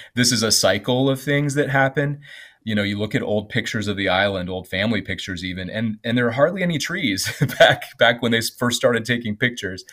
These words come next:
And that's because, you know, these storms are a normal part of a barrier island's life. So, so that puts it in perspective for me a little bit, also as an environmental, uh, scientist myself, but, but at the same time, it, it's,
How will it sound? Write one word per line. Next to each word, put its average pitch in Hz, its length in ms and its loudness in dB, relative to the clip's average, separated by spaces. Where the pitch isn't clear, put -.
And 107 180 4
that's 117 180 4
because, 120 560 4
you 117 120 -2
know, 110 160 2
these 104 200 -2
storms 110 380 -2
are 101 100 0
a 95 60 -4
normal 95 320 -6
part 101 280 -2
of 92 120 -6
a 90 80 -8
barrier 90 360 -6
island's 87 360 -6
life. 90 400 -4
So, 110 320 6
so 143 160 2
that 160 200 8
puts 175 220 -2
it 165 80 0
in 131 100 2
perspective 123 640 2
for 131 140 0
me 123 120 2
a 113 60 2
little 110 240 -2
bit, 113 220 2
also 104 360 0
as 98 120 -6
an 98 60 -4
environmental, 92 720 -6
uh, 87 240 -10
scientist 95 520 -8
myself, 92 540 -4
but, 87 220 -6
but 107 160 6
at 107 80 0
the 104 80 -2
same 110 260 2
time, 104 320 2
it, 90 180 -6
it's, 92 300 -6